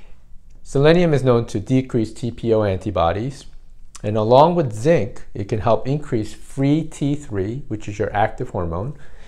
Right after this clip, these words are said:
and free T four, right? So the unbound hormones can be elevated or improved with selenium along with zinc.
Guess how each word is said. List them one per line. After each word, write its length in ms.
and 180
free 380
T 260
four, 640
right? 320
So 220
the 200
unbound 500
hormones 580
can 180
be 400
elevated 640
or 200
improved 720
with 420
selenium 640
along 380
with 220
zinc. 580